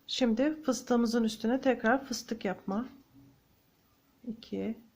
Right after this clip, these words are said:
üç, dört, beş. Arasından geçirdim, kapattım.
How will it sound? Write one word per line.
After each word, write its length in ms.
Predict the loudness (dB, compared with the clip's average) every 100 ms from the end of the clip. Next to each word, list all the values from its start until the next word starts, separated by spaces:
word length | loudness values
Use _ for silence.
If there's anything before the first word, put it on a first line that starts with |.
| _ _ _ _ _ _
üç, 680 | -4 0 -2 -4 -10 -14 -20 _ _ _ _ _ _ _ _ _ _ _ -4
dört, 480 | -2 0 -2 -6 -20 _ _ _ _ _ _ _ _ _ _ _ _ -18 -18 -20 _ _ _ -10 0
beş. 440 | 2 2 -2 -10 -16 _ _ _ _ _ _
Arasından 680 | 2 2 2 2 4 4 4
geçirdim, 840 | 2 0 -2 -2 -2 -2 -2 -4
kapattım. 840 | -4 -2 0 0 -2 -2 0 -2